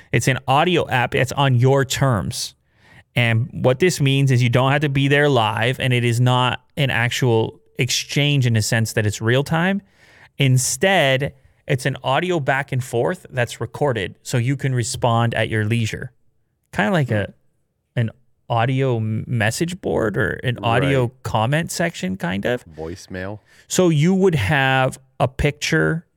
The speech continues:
Speaker 1: a caption, and an audio recording that you would post.
Speaker 2: Hmm.
Speaker 1: So no need for video. Maybe you don't wanna do video. Maybe you just have a thought, or maybe you have a discussion point, or maybe you wanna read some poetry. I don't know, Will. And so you record that, and then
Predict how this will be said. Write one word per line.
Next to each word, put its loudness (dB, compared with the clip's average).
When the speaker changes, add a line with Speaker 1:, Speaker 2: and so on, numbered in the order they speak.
Speaker 1:
a 0
caption, -2
and -2
an 0
audio 0
recording -6
that 0
you 0
would 0
post. -8
Speaker 2:
Hmm. -18
Speaker 1:
So -2
no 4
need 2
for -2
video. -2
Maybe -2
you -4
don't -4
wanna -2
do 0
video. -4
Maybe -2
you -2
just -8
have -2
a -4
thought, -10
or -2
maybe -2
you -2
have -2
a -4
discussion -4
point, -6
or -4
maybe -2
you 0
wanna 0
read 0
some -2
poetry. -2
I -2
don't -4
know, -2
Will. -2
And 0
so -2
you 0
record 2
that, 0
and 2
then 0